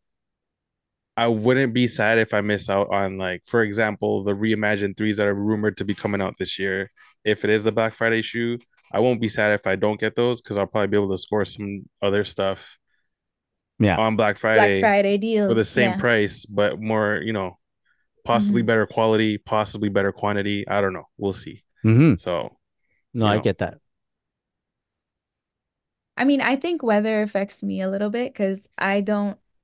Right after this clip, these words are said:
Speaker 3: feel as inspired to,
Speaker 2: Mm-hmm.
Speaker 3: like, cop a new pair of kicks in the middle of the winter.
Speaker 2: Yeah.
Speaker 3: Just 'cause I know I'm probably not gonna wear them for a while.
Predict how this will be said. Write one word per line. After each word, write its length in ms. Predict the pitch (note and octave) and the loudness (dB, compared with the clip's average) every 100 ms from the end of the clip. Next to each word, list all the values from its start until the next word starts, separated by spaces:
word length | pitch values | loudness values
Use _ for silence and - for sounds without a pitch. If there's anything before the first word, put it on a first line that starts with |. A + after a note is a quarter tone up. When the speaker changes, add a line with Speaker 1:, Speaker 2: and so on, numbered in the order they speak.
| _ _ - | _ _ -6
Speaker 3:
feel 220 | A3 G#3 | -2 -2
as 220 | - F#3 F#3+ | -2 -4 -4
inspired 1080 | F#3+ - F#3+ F3 F3+ G3 G#3 A3 A3+ A#3 B3 - C3 C3 | -6 -6 -6 -4 0 0 0 0 -2 -4 -10 -4 2 4
to, 120 | C3 D3+ | 6 6
Speaker 2:
Mm-hmm. 0 | |
Speaker 3:
like, 240 | A3 - | 4 2
cop 300 | - A3+ A#3 | -2 -2 2
a 380 | A3+ A3 A3 A3 _ _ _ _ _ - | 2 4 2 -2 _ _ _ _ _ -6
new 220 | A3+ A3+ | -4 -4
pair 280 | B3 A3+ A3 | -2 -2 -4
of 80 | |
kicks 560 | A3 A3 G#3+ - - - - _ - | -2 -4 -4 -8 -8 -8 -14 _ -2
in 140 | G3+ | 0
the 40 | G3+ | 2
middle 260 | G3+ G3+ G3+ | 2 2 0
of 120 | G3 | -2
the 120 | F#3+ | -4
winter. 460 | F3+ G3+ B3 C4+ D#4+ _ _ _ _ | -4 -4 -2 -4 -8 _ _ _ _
Speaker 2:
Yeah. 140 | - - | 0 0
Speaker 3:
Just 100 | E2 | 0
'cause 120 | G#3+ | -2
I 80 | G3 | 0
know 640 | G3 G3 G3+ G3 G3 G3 - | 2 2 2 2 0 -2 -4
I'm 200 | F#3+ F#3+ | -6 -4
probably 320 | F#3+ F3+ F#3 | -4 -4 -6
not 200 | F3 F3 | -10 -10
gonna 200 | F3+ F3 | -10 -8
wear 200 | F3 E3+ | -10 -10
them 200 | E3+ E3+ | -12 -12
for 200 | F3 E3+ | -10 -10
a 80 | E3 | -8
while. 460 | E3 E3 G#3 C4+ | -6 -4 -4 -6